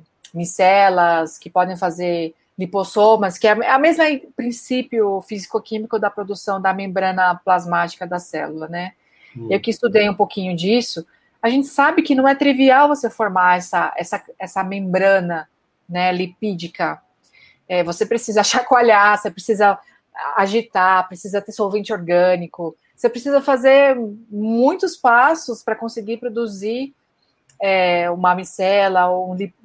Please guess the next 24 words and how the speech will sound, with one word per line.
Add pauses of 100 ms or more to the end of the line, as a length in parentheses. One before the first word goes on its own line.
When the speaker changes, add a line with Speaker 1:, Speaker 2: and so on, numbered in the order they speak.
Speaker 1:
ainda
mais
um
lipo-,
a
lip-,
a
li-,
a, (160)
a
micela
é
mais
fácil
de
fazer
porque
ela
é
mono-,
uma
monocamada
só,
né?